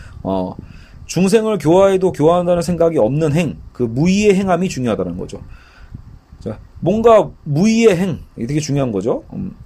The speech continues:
인연, 우연한 일은 없다. 이미 일어난 일은 돌이킬 수 없지만 원인을 찾아 반복되지 않도록 하는 것.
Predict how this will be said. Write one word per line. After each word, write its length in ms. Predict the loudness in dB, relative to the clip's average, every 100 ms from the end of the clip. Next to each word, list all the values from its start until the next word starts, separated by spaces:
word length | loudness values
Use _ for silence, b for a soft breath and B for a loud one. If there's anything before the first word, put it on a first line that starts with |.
| B B B B B -6
인연, 460 | 0 2 2 0 -6
우연한 480 | -4 0 2 2 0
일은 180 | 0 0
없다. 380 | -2 -2 -6 -4
이미 320 | -2 0 2
일어난 380 | 2 2 2 0
일은 180 | 0 -2
돌이킬 380 | 0 -2 -2 -6
수 100 | -6
없지만 400 | -6 0 0 0
원인을 480 | 2 2 2 -2
찾아 240 | -2 0 0
반복되지 560 | 0 -4 -4 -2 -2
않도록 440 | -2 -2 -2 -2 -2
하는 180 | -4 -4
것. 160 | -8